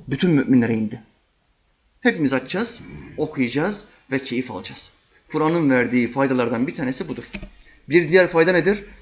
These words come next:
Kalbi temizler. Kur'an bir zikirdir.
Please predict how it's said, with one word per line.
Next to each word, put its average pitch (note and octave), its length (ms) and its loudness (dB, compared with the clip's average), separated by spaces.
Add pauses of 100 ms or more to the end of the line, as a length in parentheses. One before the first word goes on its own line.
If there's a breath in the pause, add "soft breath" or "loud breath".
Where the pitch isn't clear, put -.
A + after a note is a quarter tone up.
(120 soft breath)
Kalbi A#2+ 340 -6
temizler. - 500 -8 (1120)
Kur'an E3+ 340 2
bir D3+ 80 4
zikirdir. C#3 540 -2